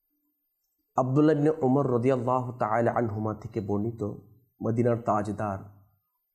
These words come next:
উভয় জগতের সরদার সাল্লাল্লাহু তাআলা আলাইহি ওয়া আলিহি ওয়াসাল্লাম এর উপদেশমূলক ইরশাদ হচ্ছে,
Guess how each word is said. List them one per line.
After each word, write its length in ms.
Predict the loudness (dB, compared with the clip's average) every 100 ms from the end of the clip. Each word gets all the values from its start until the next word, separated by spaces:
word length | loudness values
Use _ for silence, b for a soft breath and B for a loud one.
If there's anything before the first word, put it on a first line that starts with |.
| 0
উভয় 340 | 2 4 2
জগতের 480 | 4 2 2 2 0
সরদার 680 | -2 -2 -2 0 2 2 0 -6 -16 -20 _ _ _ _ _ _ -12
সাল্লাল্লাহু 760 | -4 0 2 2 4 2 2 0
তাআলা 440 | 0 -2 0 0 0
আলাইহি 400 | 0 0 0 -2
ওয়া 140 | -4 0
আলিহি 360 | 0 0 -2 -6
ওয়াসাল্লাম 460 | -8 -6 -4 -4 -4 -4
এর 160 | -4 -4 -6
উপদেশমূলক 680 | -2 0 0 -2 -4 -4 -6 -10
ইরশাদ 380 | -10 -10 -16 -16
হচ্ছে, 340 | -20 -16 -16